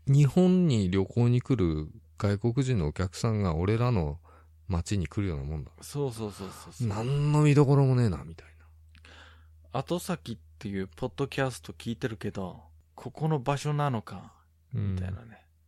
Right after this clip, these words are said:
Speaker 1: <laughs> 外国の方ってやっぱ観光地しか行かないからね。
Speaker 2: うん。
Speaker 1: やっぱり京都。
Speaker 2: いや、もっとい-
Speaker 1: 京都しか出てこない。
Speaker 2: いや、だから普通に東京とかさ、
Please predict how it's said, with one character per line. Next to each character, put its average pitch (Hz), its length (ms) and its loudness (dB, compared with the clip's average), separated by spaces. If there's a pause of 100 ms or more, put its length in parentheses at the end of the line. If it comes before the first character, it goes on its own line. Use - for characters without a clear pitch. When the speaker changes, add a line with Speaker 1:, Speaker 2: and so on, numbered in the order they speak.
Speaker 1:
<laughs> - 1500 -8
外 170 320 -4 (100)
国 226 320 -2
の 233 140 2
方 220 220 2
っ 202 40 -2
て - 120 -4
や 85 80 0
っ - 20 -6
ぱ 87 160 -2 (160)
観 226 300 0
光 - 180 -8
地 - 100 -6
し - 100 -6
か - 80 -4
行 80 100 -6
か 131 140 -2
な 175 120 0
い 123 60 -2
か 82 80 -8 (160)
ら 73 100 -10
ね。 - 60 -14 (640)
Speaker 2:
う 110 40 -8
ん。 92 180 -6
Speaker 1:
や 87 60 -2
っ 85 40 -4
ぱ 85 160 -12
り 73 120 -12
京 85 380 -2
都。 92 100 -16 (1700)
Speaker 2:
い 117 80 -4
や、 107 80 0
も 117 120 0
っ - 20 2
と - 60 2
い- - 60 0
Speaker 1:
京 117 160 2
都 101 100 0
し 101 100 -6
か 85 80 -2
出 82 100 -8
て 87 120 -6
こ - 80 -12
な 101 40 -6
い。 92 100 -14 (600)
Speaker 2:
い 113 80 -4
や、 104 80 0
だ - 240 -6
か 101 80 -4
ら 98 60 -4
普 - 100 -8
通 - 80 -6
に 120 100 -6
東 139 200 4
京 175 220 4
と 185 140 -2
か 135 140 2
さ、 104 460 -2